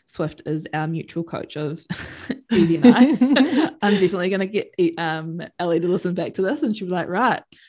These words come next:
Speaker 1: I'm down for this. Let's go. Like, <laughs> we're getting you there." <laughs>
Speaker 2: Yeah, I know,
Speaker 1: So now you're
Speaker 2: right?
Speaker 1: gonna have extra accountability from your coach. <laughs>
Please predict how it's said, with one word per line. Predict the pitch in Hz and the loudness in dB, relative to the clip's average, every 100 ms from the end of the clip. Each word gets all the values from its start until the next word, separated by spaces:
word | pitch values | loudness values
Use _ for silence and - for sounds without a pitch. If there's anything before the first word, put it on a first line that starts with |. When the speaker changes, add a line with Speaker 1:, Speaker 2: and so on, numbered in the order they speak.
| - - | -12 -6
Speaker 1:
I'm | 269 | -4
down | 330 175 233 269 | -2 0 0 0
for | 170 | -2
this. | 165 190 | -2 -4
Let's | 294 - | -6 -6
go. | 214 196 180 143 | -4 0 0 -2
Like, | 117 202 - | -10 -10 6
<laughs> | |
we're | 415 233 196 294 | 8 8 6 2
getting | 208 208 254 | 4 4 4
you | 180 | 2
there." | 165 147 254 - | 0 -2 -4 -6
<laughs> | - 427 - 427 | -8 -8 -6 -4
Speaker 2:
Yeah, | 403 403 | 0 2
I | 339 320 | 2 0
know, | 311 320 302 | 0 2 4
Speaker 1:
So | 269 | 4
now | |
you're | 233 | 4
Speaker 2:
right? | 277 | 4
Speaker 1:
gonna | 277 | 0
have | 262 - | -2 -4
extra | 214 214 220 | -6 -4 -6
accountability | 208 202 180 185 180 | -2 -4 -2 -2 -2
from | 180 180 | -4 -6
your | 165 | -8
coach. | 180 180 135 - | -4 -6 -6 -6
<laughs> | - | 0